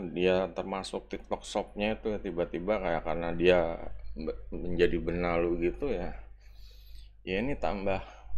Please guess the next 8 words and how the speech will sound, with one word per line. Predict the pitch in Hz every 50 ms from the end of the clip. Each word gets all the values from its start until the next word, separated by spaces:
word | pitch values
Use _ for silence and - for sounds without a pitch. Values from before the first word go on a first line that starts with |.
| -
tambah | - 98 101 101 98 98 98 104
membuat | 101 101 101 98 98 101 101 104 95 - - - -
marketplace | - 95 92 - - 101 - - 87 90 98 - -
lain | 92 95 101 113 117 110
ini | 120 127 - -
tambah | 104 101 101 95 95 -
ketar-ketir, | 92 - - - 92 90 - - 117 - - 95 98 98 98 95
gitu. | 92 - - - -